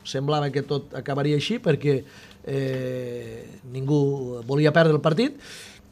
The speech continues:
L'únic que va passar que en temps afegit, l'Oriol, que als últims partits ha estat el salvador també de, de l'equip de l'Ascó, amb aquest gol a darrera hora feia pujar, doncs, eh,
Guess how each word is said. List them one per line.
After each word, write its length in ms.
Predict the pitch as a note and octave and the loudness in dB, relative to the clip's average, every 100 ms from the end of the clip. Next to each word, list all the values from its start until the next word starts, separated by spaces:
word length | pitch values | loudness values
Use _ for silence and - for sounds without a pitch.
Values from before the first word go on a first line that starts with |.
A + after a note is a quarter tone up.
| - | -2
L'únic 220 | C#3+ D#3+ | 2 4
que 60 | D#3+ | 4
va 60 | D3+ | 4
passar 260 | D#3 E3+ D#3+ | 4 4 4
que 120 | D#3 | 2
en 140 | C#3 | 2
temps 200 | D#3 D3 | 2 2
afegit, 440 | D3 D3 C#3+ G3+ F3 | 2 2 4 4 4
l'Oriol, 540 | C#3 C3 D3+ G3+ G3 | 0 4 6 6 4
que 220 | - C#3+ C3+ | 0 -4 -2
als 160 | C3 B2 | -4 -4
últims 280 | C3+ C3+ - | -6 -6 -6
partits 300 | B2+ C#3+ B2+ | -4 -4 -6
ha 20 | |
estat 240 | - - | -6 -6
el 120 | B2+ | -8
salvador 380 | A2+ B2+ C3 C#3+ | -8 -8 -4 -4
també 280 | C3+ C3+ C3+ | -4 -4 -4
de, 140 | C3 B2 B2 | -4 -8 -10
de 100 | B2 | -12
l'equip 260 | A#2+ C3 | -10 -8
de 80 | C3 | -6
l'Ascó, 320 | C#3+ - E3+ F3 - - - | -6 -4 -4 -6 -12 -20 -12
amb 140 | C3+ C#3+ | -2 0
aquest 220 | D3 C3+ | 2 4
gol 300 | D3 D3 C#3 | 6 8 6
a 240 | C3 B2+ B2+ | 4 2 0
darrera 340 | C3+ C#3 C#3+ | 2 4 4
hora 160 | D3 D#3 | 4 4
feia 320 | C#3 C#3+ C#3 | 2 2 0
pujar, 380 | C#3 A#2 C#3 C#3+ D3+ | -2 0 2 2 -2
doncs, 420 | - C3 B2+ G#2 A#2 | -6 -6 -4 -6 -8
eh, 260 | B2 A#2+ | -6 -6